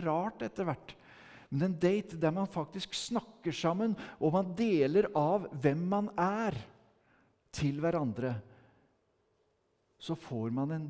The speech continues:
dypere kjennskap til hverandre. Og vær, vær merk, merk deg det.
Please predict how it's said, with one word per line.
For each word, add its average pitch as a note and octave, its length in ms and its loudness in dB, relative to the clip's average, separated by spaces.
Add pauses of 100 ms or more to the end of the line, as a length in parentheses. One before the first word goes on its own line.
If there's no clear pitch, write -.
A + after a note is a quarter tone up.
dypere C#3 640 -6 (220)
kjennskap G#2+ 720 -8 (260)
til G#2+ 240 -6 (400)
hverandre. - 380 -8 (720)
Og - 80 -6
vær, C3+ 320 0
vær F#3 160 4
merk, G#3+ 300 2 (180)
merk G#3 320 2
deg A3+ 160 0
det. A3 120 2